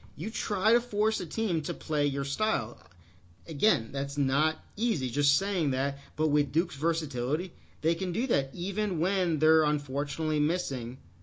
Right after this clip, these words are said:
a guy like Cassius Stanley. So I think that's what, uh, Duke did. And, and you also think about how Notre Dame, how their defense works.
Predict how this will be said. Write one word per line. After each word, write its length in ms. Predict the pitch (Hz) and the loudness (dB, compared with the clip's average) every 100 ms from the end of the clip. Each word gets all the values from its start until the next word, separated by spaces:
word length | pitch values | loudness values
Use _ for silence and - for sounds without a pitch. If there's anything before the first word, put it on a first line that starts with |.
| - | -10
a 80 | 143 | -4
guy 360 | 139 131 131 131 | -2 0 0 0
like 260 | 127 127 | -2 -4
Cassius 440 | - 117 117 - - | -4 -4 -4 -8 -8
Stanley. 480 | 160 180 110 71 - - - - - | -4 -4 -4 -10 -18 -20 -20 -20 -12
So 120 | - | -2
I 80 | 143 | 0
think 220 | 147 147 | 2 0
that's 340 | 143 175 220 - | 0 0 0 0
what, 320 | 214 208 - | 0 0 0
uh, 200 | 175 160 | 2 2
Duke 280 | 147 175 151 | 0 -2 0
did. 240 | 247 165 | 2 2
And, 220 | 139 139 | 2 0
and 400 | - 156 151 151 | -2 -2 -2 0
you 160 | 143 151 | 0 2
also 320 | 151 147 165 | 0 0 -2
think 200 | 151 170 | -2 -2
about 220 | 156 165 | 0 2
how 80 | 165 | 2
Notre 320 | 160 170 175 | 2 2 0
Dame, 460 | 147 185 190 165 160 - - - | 0 0 0 0 -4 -10 -20 -12
how 320 | - 151 151 | -2 2 2
their 260 | 143 135 160 | 2 2 2
defense 500 | 165 196 - 190 185 | 0 -6 -2 -2 -2
works. 480 | 190 202 196 - | -4 -2 -2 -4